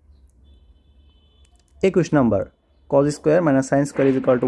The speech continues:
one হলে theta এর মান কত? এ-, এইটা বের করার সবচেয়ে সহজ পদ্ধতি হলো অপশন চেক। আমরা এই মানগুলা, ক, খ, গ, ঘ এর মানগুলা এখানে বসাবো। ফার্স্টে আছে জিরো ডিগ্রি, যদি cos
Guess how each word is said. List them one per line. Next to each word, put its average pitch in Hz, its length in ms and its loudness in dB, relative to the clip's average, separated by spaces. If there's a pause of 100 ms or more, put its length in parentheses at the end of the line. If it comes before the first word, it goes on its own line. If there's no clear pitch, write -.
(140)
one 151 180 0
হলে 139 180 0 (320)
theta 175 220 -2 (120)
এর 160 80 0 (100)
মান 156 120 2 (100)
কত? 120 180 -4 (840)
এ-, - 100 -6 (260)
এইটা 160 180 0 (160)
বের 131 220 -2
করার 151 220 2 (280)
সবচেয়ে 151 340 -6
সহজ 165 260 -2
পদ্ধতি 156 360 -4
হলো 170 140 0 (440)
অপশন 135 220 -2 (100)
চেক। 98 140 -6 (580)
আমরা 139 220 0 (540)
এই 127 100 0 (440)
মানগুলা, 131 420 0 (160)
ক, - 20 -2 (160)
খ, - 20 -8 (180)
গ, 139 40 0 (160)
ঘ - 20 -4 (200)
এর 123 180 -2
মানগুলা 131 380 0 (460)
এখানে 131 260 -2
বসাবো। 107 320 -4 (420)
ফার্স্টে 147 320 -4
আছে 156 120 -4 (100)
জিরো 127 200 2
ডিগ্রি, 95 240 -4 (500)
যদি 131 220 -4 (120)
cos 135 180 2